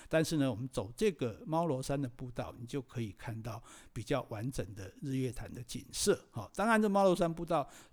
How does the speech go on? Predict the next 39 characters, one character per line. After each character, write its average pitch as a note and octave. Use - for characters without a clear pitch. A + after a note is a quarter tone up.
走 C3
的 C#3+
时 C3+
间 D#3+
需 D#3+
要 D#3
稍 D3+
微 B2+
比 -
较 C#3
长 -
一 F3
点。 -
好， -
那 G3
如 F3+
果 A#3
你 C3+
觉 C3
得 C#3+
说 E3
啊， C3
我 B2
不 C#3+
要 G3
走 B2+
得 A#2
那 F#3
么 G3
累， G#3
那 G#3+
推 C3+
荐 C3+
你 G2+
另 B2+
外 A#2
一 A2+
个 G#2
点， -